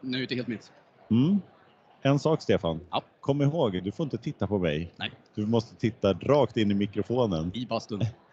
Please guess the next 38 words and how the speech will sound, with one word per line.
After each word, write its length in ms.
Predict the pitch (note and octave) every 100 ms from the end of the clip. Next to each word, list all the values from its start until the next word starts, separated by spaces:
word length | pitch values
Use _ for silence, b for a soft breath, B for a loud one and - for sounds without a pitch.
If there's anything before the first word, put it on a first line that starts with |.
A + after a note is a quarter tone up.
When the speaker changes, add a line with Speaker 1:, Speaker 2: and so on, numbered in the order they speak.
| _
Speaker 2:
<laughs> 440 | _ _ _ -
Precis. 480 | C3+ B2+ A#2 G2+ - - - - - - - D#3+ E3+ B B B -
Vi 100 | -
pratade 280 | A#2 G#2+ A#2
här 100 | G#2
innan 340 | G#2+ G#2+ G2
om 160 | E2+ E2
att 120 | -
man 100 | E2+
ska 140 | F2+
sitta 300 | - F2+ F#2
som 160 | F2+ F2+
i 40 |
bastun 600 | E2+ F#2+ E2+ - A#2+ C#2+ B1+ _
och 80 | -
titta 240 | F#2 -
bara 160 | E2+ D#2+
rakt 220 | E2 -
framåt, 420 | G2 G2 F2 - E2
och 160 | D#2
bara 320 | E2+ G2 F#2 F2+
så 140 | F#2+
att 140 | F2+
man 140 | F#2 F2+
liksom 220 | F2 E2+
får, 280 | - F#2 E2 - - -
eh, 300 | F#2+ E2+ E2 - - - - - _ _ _ -
ja, 180 | F2+ D2+ - _ _ -
kommer 200 | A#2 G#2+
med 340 | G#2+ A2 G#2
i 40 | F#2+
mikrofonen. 500 | F2+ F#2+ A#2 F#2 C#2+ _ _ B B B B B B
Det 140 | - C#3
är 40 |
lite 280 | D3 D#3 D#3
speciellt 460 | - D3 F3 D3 D3
idag 200 | B2+ A2
också. 320 | - A#2